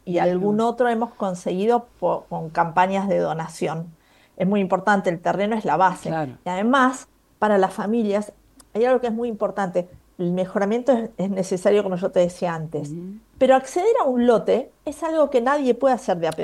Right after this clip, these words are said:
Speaker 2: como
Speaker 1: pedacito. Vos no te puedes ir comprando un metrito.
Speaker 2: Claro.
Speaker 1: Vos te comprás un terreno.
Speaker 2: Claro.
Speaker 1: Y no hay ni a disposición, ni hay muchos, hay pocos, no hay crédito. Entonces es imposible llegar a un terreno. Y, y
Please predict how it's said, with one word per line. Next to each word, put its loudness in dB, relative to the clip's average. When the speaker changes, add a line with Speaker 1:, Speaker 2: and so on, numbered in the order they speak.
Speaker 2:
como 0
Speaker 1:
pedacito. 0
Vos -2
no -6
te 2
puedes 0
ir -4
comprando 2
un 0
metrito. -2
Speaker 2:
Claro. -8
Speaker 1:
Vos 0
te 4
comprás 2
un -4
terreno. 2
Speaker 2:
Claro. -14
Speaker 1:
Y 0
no -2
hay 2
ni 4
a 6
disposición, 0
ni -2
hay 4
muchos, 0
hay -10
pocos, 0
no -4
hay 0
crédito. 2
Entonces -2
es -8
imposible 2
llegar 2
a 4
un -2
terreno. -4
Y, -2
y -2